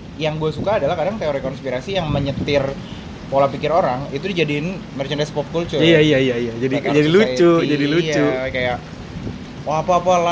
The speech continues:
Speaker 1: lies," gitu.
Speaker 2: Iya, iya,
Speaker 1: Apa
Speaker 2: iya,
Speaker 1: kayak
Speaker 2: iya.
Speaker 1: politis-politis
Speaker 2: W T C,
Speaker 1: gitu.
Speaker 2: nine-,
Speaker 1: Padahal sih jadi
Speaker 2: nine eleven.
Speaker 1: keren memang, jadi kayak, jadi kayak merchandise hippie.
Speaker 2: Iya, iya.
Speaker 1: Gue mau bikin lah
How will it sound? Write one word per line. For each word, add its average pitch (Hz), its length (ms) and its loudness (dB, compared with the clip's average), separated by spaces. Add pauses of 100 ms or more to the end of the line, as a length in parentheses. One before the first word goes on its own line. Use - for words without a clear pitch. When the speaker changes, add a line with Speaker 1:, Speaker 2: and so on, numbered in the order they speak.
(120)
Speaker 1:
lies," 175 240 0
gitu. 120 240 -8
Speaker 2:
Iya, 135 180 6
iya, 131 140 6
Speaker 1:
Apa 123 80 2
Speaker 2:
iya, 123 80 4
Speaker 1:
kayak 110 160 2
Speaker 2:
iya. 110 160 0
Speaker 1:
politis-politis - 480 -8
Speaker 2:
W 127 100 -2
T 135 140 2
C, 143 80 6
Speaker 1:
gitu. 143 320 2
Speaker 2:
nine-, 143 160 2
Speaker 1:
Padahal 160 160 2
sih 147 80 4
jadi 151 80 2
Speaker 2:
nine 151 160 4
eleven. - 180 2
Speaker 1:
keren 220 320 -2
memang, 170 380 -6 (100)
jadi 170 220 -4
kayak, 160 320 0 (180)
jadi 156 160 -6
kayak 165 200 0
merchandise 160 360 -2
hippie. 170 400 -4 (140)
Speaker 2:
Iya, 113 240 2
iya. 98 140 -4 (500)
Speaker 1:
Gue 175 160 2
mau 170 80 6
bikin 135 240 2
lah 180 80 0